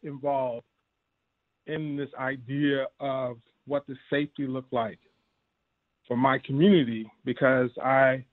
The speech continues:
got tired of burying people that look like me. Um, and I went to Prairie A and M University. From there, I went to University of Connecticut, School of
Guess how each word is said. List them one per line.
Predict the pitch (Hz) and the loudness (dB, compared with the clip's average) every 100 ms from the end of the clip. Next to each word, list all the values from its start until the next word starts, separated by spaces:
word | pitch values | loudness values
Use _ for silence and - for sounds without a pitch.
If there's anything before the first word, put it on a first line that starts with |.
| _ _ _ _ _ _ | _ _ _ _ _ _
got | 139 123 - | -2 -2 -2
tired | 143 135 131 127 123 - | 2 4 4 0 -4 -6
of | 135 123 117 110 _ _ _ _ _ _ | -4 -2 -4 -8 _ _ _ _ _ _
burying | 120 139 143 135 117 117 117 _ _ _ _ _ _ _ | -2 0 2 0 -6 -10 -16 _ _ _ _ _ _ _
people | - 156 131 | -2 -2 0
that | 127 | -2
look | 123 - | -4 -6
like | 117 | -4
me. | 143 131 - _ _ _ _ _ _ - - - | -4 -4 -8 _ _ _ _ _ _ -20 -20 -8
Um, | 127 123 123 | -2 0 0
and | 131 123 120 | -2 -2 -2
I | |
went | 123 131 | -2 -4
to | |
Prairie | 135 151 147 147 | 6 8 8 8
A | 143 | 6
and | 147 | 6
M | 147 | 2
University. | 147 139 143 - 147 143 - _ _ _ _ _ _ _ _ - | 2 2 0 0 -2 -2 -8 _ _ _ _ _ _ _ _ -4
From | 127 | 0
there, | 135 143 | 4 4
I | |
went | 143 139 | 2 -2
to | |
University | 131 131 127 123 | -2 0 -2 -4
of | - | -6
Connecticut, | 139 139 139 143 135 - _ _ _ _ _ _ _ _ | -2 0 0 0 -2 -4 _ _ _ _ _ _ _ _
School | 131 | -8
of | 123 | -4